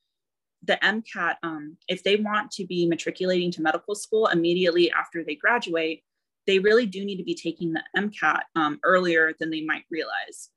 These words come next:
So personally, when I transferred, um, to U C L A, I was shocked to realize that practically all of my peers had already taken the M cat that summer, the summer in between sophomore and junior year, because that gave them a full summer to study for the M cat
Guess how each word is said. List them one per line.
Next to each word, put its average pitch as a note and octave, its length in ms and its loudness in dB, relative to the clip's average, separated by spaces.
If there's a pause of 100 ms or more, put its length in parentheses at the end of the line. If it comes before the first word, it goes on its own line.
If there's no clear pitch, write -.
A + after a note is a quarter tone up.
(320)
So E3+ 540 2 (340)
personally, G#3+ 420 0
when E3+ 160 -2
I E3+ 120 2
transferred, E3+ 760 -2 (100)
um, D#3+ 360 -6 (160)
to F#3+ 100 -4
U F#3 100 0
C F3 140 -4
L D#3+ 160 4
A, F#3+ 160 6
I E3+ 140 0
was E3+ 160 -4
shocked A3 400 -6 (320)
to F#3 60 -10
realize G3 440 2
that D#3 220 -2 (500)
practically G3 460 -4
all E3 180 0
of D#3+ 80 -4
my D#3 240 -10
peers A#3 420 -4
had F3+ 120 -4
already F#3 320 -2
taken F3 320 -8
the - 100 -2
M F3+ 120 0
cat - 240 -4
that - 180 -2
summer, F3 480 -4 (600)
the F#3 120 0
summer E3+ 240 2
in E3+ 100 4
between D#3+ 300 -4
sophomore D#3 400 -2
and D3+ 120 -4
junior A3 280 -2
year, D#3 340 -2
because D#3+ 640 -4
that E3+ 200 0
gave E3+ 180 0
them E3 120 -6
a D#3 80 -6 (100)
full F3 160 -4
summer E3+ 280 0
to D3+ 80 -2
study G3 320 -4
for D#3 120 -4
the - 160 -2
M F#3+ 200 0
cat D#3 240 -2